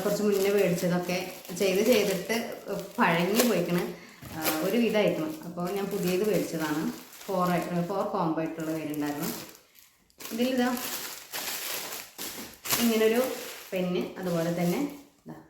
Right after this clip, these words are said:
ഈ ഒരു ബുക്ക് വരുന്നുണ്ട്. കണ്ടില്ലേ? ഇതിലിപ്പോൾ എങ്ങനെയെന്ന് വെച്ചാൽ ഇതിൽ നമ്മൾ ഈ ഒരു, ആ, ബുക്ക്, ആ, പെന്നിൻ്റെ ബാക്കിൽ ഇങ്ങനെ ഇതിൽ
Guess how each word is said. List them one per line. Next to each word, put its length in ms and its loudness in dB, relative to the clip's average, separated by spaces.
ഈ 100 0
ഒരു 140 2
ബുക്ക് 260 -8
വരുന്നുണ്ട്. 440 2
കണ്ടില്ലേ? 320 -4
ഇതിലിപ്പോൾ 340 -2
എങ്ങനെയെന്ന് 360 2
വെച്ചാൽ 280 -2
ഇതിൽ 220 4
നമ്മൾ 180 6
ഈ 20 2
ഒരു, 140 4
ആ, 20 -2
ബുക്ക്, 340 -2
ആ, 160 0
പെന്നിൻ്റെ 480 2
ബാക്കിൽ 400 -4
ഇങ്ങനെ 240 2
ഇതിൽ 120 2